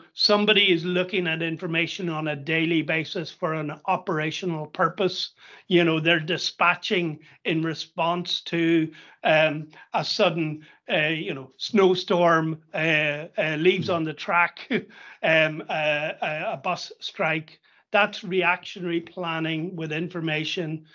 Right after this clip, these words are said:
Speaker 1: Um, then there's those that are looking at the efficiency on a weekly basis at a management level. And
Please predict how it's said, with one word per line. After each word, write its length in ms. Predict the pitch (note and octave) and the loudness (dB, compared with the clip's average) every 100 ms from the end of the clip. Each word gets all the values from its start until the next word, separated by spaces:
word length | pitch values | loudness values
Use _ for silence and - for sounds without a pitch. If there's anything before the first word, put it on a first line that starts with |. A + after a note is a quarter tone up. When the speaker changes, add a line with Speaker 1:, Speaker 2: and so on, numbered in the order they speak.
| - - - | -20 -12 0
Speaker 1:
Um, 340 | E3 E3 D#3+ - - _ D#3+ | 2 2 0 -8 -20 _ -4
then 540 | D#3+ F3+ G#3+ A3+ G#3+ | 2 4 4 2 0
there's 360 | F#3 F3+ F3 - | -2 -2 -4 -8
those 420 | F#3+ F3+ F3 F3 | -2 0 0 0
that 160 | F#3 E3 | -2 -2
are 100 | D#3+ | 0
looking 420 | F3 F3 F3+ E3 | 0 0 0 2
at 220 | E3 D3+ | 0 -4
the 140 | - D#3 | -4 -4
efficiency 800 | D#3 - - - E3+ E3 E3 | -6 -6 -4 -2 -4 0 0
on 80 | D#3 | 0
a 100 | D3 | -2
weekly 460 | C#3+ E3 E3+ F#3+ E3 | 2 2 2 4 4
basis 560 | D#3+ E3+ E3 F#3 D#3 | 4 2 0 -4 -6
at 100 | F3+ | -6
a 60 | D3+ | -4
management 640 | D3 D#3 D#3+ E3 E3+ D#3+ D#3 | -2 0 0 0 -2 -4 0
level. 480 | D#3+ D#3 E3 D#3+ - - - _ _ - | 2 2 0 -4 -8 -20 -20 _ _ 2
And 320 | F3+ E3+ | 4 4